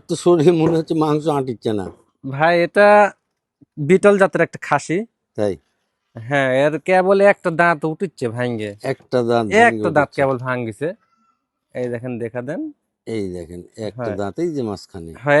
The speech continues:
Speaker 2: একটা দাঁত
Speaker 1: আর
Speaker 2: ভাঙ্গিছে
Speaker 1: এর
Speaker 2: কেবল।
Speaker 1: কালারটাও কিন্তু একেবারে আনকমন একটা কালার।
Speaker 2: হ্যাঁ।
Speaker 1: খাসি না ভাই?
Speaker 2: হ্যাঁ, খাসি ভাই।
Speaker 1: ভাই, এই খাসিটার দাম কেমন রাখবেন?
Speaker 2: এই খাসিটার দাম আসবে আপনার আঠাশ হাজার পাঁচশো টাকা।
Speaker 1: আঠাশ হাজার পাঁচশো।
Speaker 2: হ্যাঁ ভাই।
Speaker 1: এ ভাই, এর লাইভ ওয়েট তো অনেক আছে।
Speaker 2: হ্যাঁ,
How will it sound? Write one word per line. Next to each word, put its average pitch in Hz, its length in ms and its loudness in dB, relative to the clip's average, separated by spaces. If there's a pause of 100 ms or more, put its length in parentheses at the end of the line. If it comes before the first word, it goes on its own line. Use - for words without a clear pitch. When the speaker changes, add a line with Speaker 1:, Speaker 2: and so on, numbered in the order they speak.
Speaker 2:
একটা - 220 -10
দাঁত 135 100 4
Speaker 1:
আর 120 120 -8
Speaker 2:
ভাঙ্গিছে 135 280 -2
Speaker 1:
এর 117 80 -6
Speaker 2:
কেবল। 107 200 -8
Speaker 1:
কালারটাও 135 520 2
কিন্তু 131 240 -4
একেবারে 131 320 -2 (180)
আনকমন 113 500 -4
একটা - 200 -16
কালার। 80 260 -12 (260)
Speaker 2:
হ্যাঁ। 117 240 -4 (380)
Speaker 1:
খাসি 147 300 -2
না 123 80 -2
ভাই? 131 180 0 (280)
Speaker 2:
হ্যাঁ, 165 160 2 (100)
খাসি 156 260 -2
ভাই। 113 200 -6 (280)
Speaker 1:
ভাই, 107 180 2 (240)
এই 135 100 0
খাসিটার 127 400 -2
দাম 117 160 2
কেমন 101 260 -2
রাখবেন? 80 260 -10 (340)
Speaker 2:
এই 180 200 0
খাসিটার 202 300 0 (100)
দাম 196 140 4 (120)
আসবে - 260 -4
আপনার 165 240 2 (360)
আঠাশ 190 320 0
হাজার 156 220 -2
পাঁচশো 139 320 -6
টাকা। 98 140 -6 (160)
Speaker 1:
আঠাশ 110 280 -2
হাজার 101 240 -2
পাঁচশো। 87 360 -10 (200)
Speaker 2:
হ্যাঁ 123 200 -4
ভাই। 95 120 -12 (220)
Speaker 1:
এ 156 120 -4
ভাই, 160 180 6
এর 165 80 4 (100)
লাইভ 170 280 4
ওয়েট 185 220 2
তো 185 140 0
অনেক 151 180 0
আছে। - 260 -10
Speaker 2:
হ্যাঁ, 208 140 6